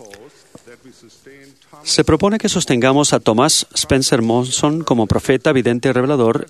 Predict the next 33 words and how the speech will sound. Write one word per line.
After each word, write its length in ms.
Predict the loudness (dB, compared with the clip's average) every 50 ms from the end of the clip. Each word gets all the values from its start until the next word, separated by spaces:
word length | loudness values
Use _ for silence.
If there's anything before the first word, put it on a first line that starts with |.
| -12 -6
y 140 | -6 -4 -2
presidente 600 | -2 -2 0 0 0 2 0 0 0 0 0 0
de 120 | 2 2
la 60 | 2
Iglesia 380 | 0 2 2 0 0 2 0 0
de 100 | -2 -2
Jesucristo 640 | -2 -2 -2 -2 -2 0 0 0 0 0 -2 0
de 80 | 0 0
los 140 | 0 0 0
Santos 340 | -2 -2 -2 0 -2 -2
de 80 | 0 0
los 200 | 0 0 -2 -2
Últimos 340 | -4 -4 -2 -4 -4 -2 0
Días. 480 | 0 -2 -2 -2 -4 -6 -8 -8 -10 _ _ _ _ _ _ _ _ -20 _ -20 -20 -20 -20 -20 -20 -20 -20 -20 -14 -4
A 140 | -4 -4 -4 0
Henry 420 | 0 0 0 0 0 0 0 0 0
Benyon 500 | 0 0 0 2 2 2 0 0 -2 -4 -8 -8 -4
Eyring 540 | 0 0 2 2 2 0 0 0 -2 -4 -2
como 260 | 0 0 0 0 0
primer 300 | 0 0 0 0 0 0
consejero 520 | 0 -2 -2 -2 -4 -2 -2 0 0 0
de 100 | 0 0
la 100 | -2 -2
Primera 320 | 0 0 0 0 0 0 -2
Presidencia. 680 | -2 -2 -2 0 0 0 -2 -2 -6 -10 -12 -14 -14 _ _ _ -20 -20 -20 -20 -20 -20 -20 -20 -20 -20 _ _
Y 140 | -4 0 0
a 100 | 0 0
Dieter 440 | 2 2 0 2 2 2 2 2 0
Friedrich 580 | -2 -2 0 0 2 2 0 -2 -2 -4 -8 -4
Uchtdorf 560 | -4 -4 -4 -2 0 0 0 0 -2 -4 -10 -6
como 240 | -4 -4 -2 -2
segundo 360 | -2 -2 0 0 0 0 0 -2
consejero 580 | -2 -2 -2 -4 -4 -2 0 0 0 -2 -2